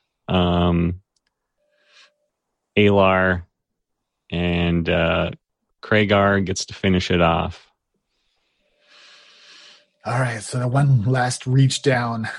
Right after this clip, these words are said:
Speaker 2: Keep sticking him into the eye.
Speaker 1: Right through the eye.
Speaker 2: Till he gushes blood.
Speaker 1: Ugh, okay.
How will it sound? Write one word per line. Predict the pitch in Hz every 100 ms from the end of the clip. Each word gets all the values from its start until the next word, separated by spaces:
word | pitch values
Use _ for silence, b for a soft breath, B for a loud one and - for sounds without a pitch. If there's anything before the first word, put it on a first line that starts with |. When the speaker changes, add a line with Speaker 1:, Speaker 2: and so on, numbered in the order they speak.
| B B B _ _ _ 202 _
Speaker 2:
Keep | - -
sticking | - 135 - 123
him | 123
into | 123
the | 127 110
eye. | 110 104 104 101 - _ _ _ _ _
Speaker 1:
Right | 92 98 123 -
through | 123
the | 113 104
eye. | 92 90 85 82 80
Speaker 2:
Till | -
he | 117
gushes | 107 117 120 107 123 113
blood. | 101 92 95 98 - _ -
Speaker 1:
Ugh, | 123 127 127 113 104 92 85 82 -
okay. | 107 107 - 95 85 82